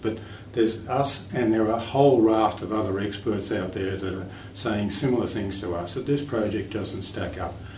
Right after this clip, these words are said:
At the very least, to have an independent review. In the three years since the project was announced by Malcolm Turnbull, there's been no independent expert review of this project. As a, um, example,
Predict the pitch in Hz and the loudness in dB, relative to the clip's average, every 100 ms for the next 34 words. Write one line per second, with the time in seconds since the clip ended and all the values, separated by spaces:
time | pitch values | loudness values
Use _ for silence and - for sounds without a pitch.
0 | - 127 120 - 143 151 127 104 104 98 | -8 -4 0 2 6 8 8 6 2 0
1 | - - - 143 135 - 123 117 110 110 | -4 -10 -8 -4 -2 -2 -2 2 4 4
2 | 104 - 101 95 98 98 101 95 95 82 | 2 -2 -4 -4 -4 -4 -4 -2 -2 -2
3 | - - - - - - 117 110 - 151 | -6 -12 -16 -16 -14 -4 2 4 6 8
4 | 139 123 120 120 110 107 98 113 107 104 | 10 10 8 4 0 -2 -2 0 2 0
5 | 107 107 107 113 143 - - 101 101 107 | 0 -2 0 0 0 -2 -6 -6 -4 -2
6 | 117 113 104 131 123 117 110 104 101 - | -2 -2 -4 0 0 2 0 0 -4 -6
7 | 104 101 110 123 123 127 - 127 117 113 | -4 0 2 2 2 0 -2 -2 0 0
8 | 113 110 101 101 107 - 123 - - 107 | -2 -4 -4 -4 -6 -4 -4 -4 -4 -2
9 | 110 107 98 107 101 95 98 - - 101 | -2 -4 2 2 2 -2 -4 -6 -4 -4
10 | 95 - - - - - - - - 120 | -4 -6 -10 -12 -14 -14 -14 -12 -4 -2
11 | 107 101 101 - - - - - - - | 0 -2 -4 -8 -12 -14 -14 -14 -14 -14
12 | - - 104 95 95 95 117 92 98 104 | -10 -6 -4 -4 -4 -6 -8 -6 -4 -2
13 | - 185 170 | 4 4 4